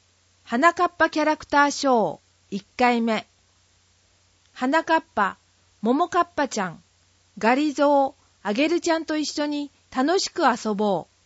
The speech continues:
キャラクターショーの後には、花かっぱたちとの撮影会もあるよ。参加の際はカメラをご持参ください。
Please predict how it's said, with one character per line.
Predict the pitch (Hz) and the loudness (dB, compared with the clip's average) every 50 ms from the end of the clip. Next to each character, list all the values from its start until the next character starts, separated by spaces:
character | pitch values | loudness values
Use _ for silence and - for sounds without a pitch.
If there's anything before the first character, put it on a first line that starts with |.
| _ _ _ _ _ _ _ _ _ _ _ _ _ _ _ _ | _ _ _ _ _ _ _ _ _ _ _ _ _ _ _ _
キ | - 240 | -2 2
ャ | 254 | 2
ラ | 294 339 | 2 2
ク | - - | 0 0
タ | - 349 | 2 4
ー | 349 349 | 4 4
シ | - 349 | 2 0
ョ | 349 349 | -2 0
ー | 339 | 0
の | 311 269 | 2 2
後 | 262 262 - 262 | 2 2 2 0
に | 247 240 233 220 | -2 0 0 0
は、 | 220 214 220 220 _ _ _ _ _ _ | 0 0 -2 -2 _ _ _ _ _ _
花 | - - 240 269 311 311 | -6 -4 -2 0 0 2
か | - 359 | 2 0
っ | 359 - | 0 2
ぱ | - 311 | 0 0
た | - 262 294 | 2 2 0
ち | - - | 0 0
と | - 247 | -2 0
の | 226 208 196 | 0 0 -2
撮 | - 208 190 - - 277 | -2 -6 -8 -6 -4 -2
影 | 320 349 359 | -2 -2 0
会 | - 330 302 277 247 | 0 0 2 2 2
も | 226 214 | 2 2
あ | 202 202 | 2 2
る | 202 | 0
よ。 | 185 170 185 220 240 _ _ _ _ _ _ _ _ _ _ _ _ _ _ _ _ _ _ _ _ _ _ _ - | 0 -2 -2 -4 -6 _ _ _ _ _ _ _ _ _ _ _ _ _ _ _ _ _ _ _ _ _ _ _ -6
参 | - 254 262 294 302 | 0 2 2 2 2
加 | 277 320 311 | 2 0 0
の | 311 302 | 0 -2
際 | - 302 294 294 285 262 | 0 0 2 2 4 4
は | 233 220 | 2 2
カ | - - 247 | 0 -2 -2
メ | 240 294 330 | 0 2 2
ラ | 339 330 294 254 | 2 4 4 2
を | 220 | 2
ご | 190 196 196 | 0 0 -2
持 | 180 214 208 | -2 -4 -4
参 | - 226 214 214 208 | -2 -2 -2 -2 -2
く | 208 214 | -4 -2
だ | 190 202 208 | -2 -2 -2
さ | 208 - 220 214 | -2 -2 -4 -4
い。 | 185 - | -4 -6